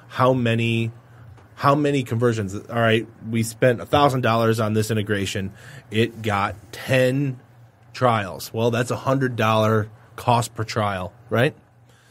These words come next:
Um, so then you look at that long-term, you look at that long-term value versus that, that front end. The, the front end,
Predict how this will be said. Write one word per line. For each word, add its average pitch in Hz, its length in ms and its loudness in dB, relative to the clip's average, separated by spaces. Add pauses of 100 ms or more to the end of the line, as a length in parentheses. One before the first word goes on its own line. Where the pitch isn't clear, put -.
(240)
Um, 104 440 2 (1200)
so 135 300 4
then 131 380 4
you 131 140 4
look 139 160 6
at 107 100 -4
that 123 180 2
long-term, 127 960 2 (540)
you 123 100 0
look 135 140 4
at 127 60 -6
that 117 180 2
long-term 123 640 4
value 110 500 2
versus 113 720 0
that, 113 280 -2 (180)
that 117 220 -2
front 135 300 2
end. 110 440 0 (920)
The, 170 120 6
the 165 160 2
front 220 240 2
end, 147 280 0